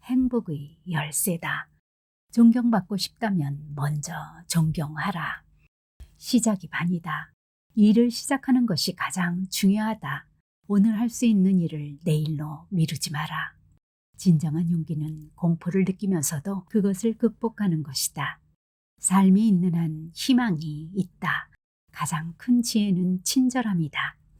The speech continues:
진정한 지식은 자신의 무지를 아는 데서 시작한다. 말은 은이고 침묵은 금이다. 성공의 비밀은 목표의 지속성에 있다.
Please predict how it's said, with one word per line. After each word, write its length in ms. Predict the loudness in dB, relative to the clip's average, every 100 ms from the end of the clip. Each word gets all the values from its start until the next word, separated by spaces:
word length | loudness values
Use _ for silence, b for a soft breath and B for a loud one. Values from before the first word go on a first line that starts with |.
| _ _ _ _ _
진정한 480 | 2 4 6 4 4
지식은 500 | 2 0 0 0 -2
자신의 460 | -2 -4 0 0 2
무지를 460 | 0 0 -2 -2
아는 240 | 2 4 4
데서 320 | 2 -2 -4 -8 -10
시작한다. 880 | -8 -4 -4 -4 -2 -2 -2 -6 -8 b _ _ _ -8
말은 580 | -4 -2 -2 -4 -6 0
은이고 600 | 4 4 2 -2 -8 -6
침묵은 760 | 0 6 6 6 2 -2 -2 -6
금이다. 600 | 0 2 2 0 -6 -8 _ _ _ _ _
성공의 540 | -2 4 4 4 4 4
비밀은 640 | 6 6 4 0 -4 -6
목표의 720 | 2 2 2 4 4 4 -6 -6
지속성에 960 | 0 2 0 -2 -2 0 0 -2 -8 -6
있다. 480 | -8 -8 -8 -8